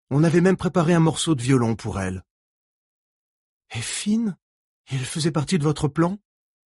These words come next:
Clemency soupire. Finn n'était pas très sociable, et Henry préférait qu'on se débrouille sans lui.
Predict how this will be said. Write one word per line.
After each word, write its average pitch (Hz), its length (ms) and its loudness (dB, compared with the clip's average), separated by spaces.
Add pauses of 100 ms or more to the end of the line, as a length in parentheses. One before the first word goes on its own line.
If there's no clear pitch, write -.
(420)
Clemency 110 460 -2
soupire. 78 580 -8 (960)
Finn 175 460 0
n'était 165 260 2
pas 135 220 0
très - 180 -6
sociable, 107 680 -4 (580)
et 139 260 2
Henry 165 360 2
préférait 160 440 0
qu'on 165 140 2
se 135 80 0
débrouille 127 320 2
sans 120 180 -2
lui. 107 300 -2